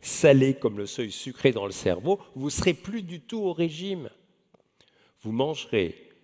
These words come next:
ce qui vous fait plaisir, spontanément, sans régime. C'est les, il y a des moyens simples pour reprendre la main. Beaucoup d'aliments sont très addictogènes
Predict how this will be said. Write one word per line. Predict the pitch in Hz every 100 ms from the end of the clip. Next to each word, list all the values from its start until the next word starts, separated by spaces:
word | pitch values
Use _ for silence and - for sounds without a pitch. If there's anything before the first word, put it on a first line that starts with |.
| _
ce | - - -
qui | 233 233
vous | 196 185
fait | 175
plaisir, | 151 127 107 92 82 90 - _ _ _ _ _
spontanément, | - - - 147 165 135 117 101 82 82 - _ _ _ _ _ - -
sans | - 107
régime. | 98 98 104
C'est | - 147
les, | 127 - - - - _ -
il | 139
y |
a |
des | 135
moyens | 170 180 175 139 - -
simples | - - - 156 147 160 - - - -
pour | 107
reprendre | 123 - - 120 104
la | 90
main. | 85 73 - _ _ _ _ _ _ _ _ _ _ _ -
Beaucoup | 127 147
d'aliments | 139 127 127 147
sont | 151 113
très | - 135 110
addictogènes | 120 117 131 - 123 104 101 85 117 156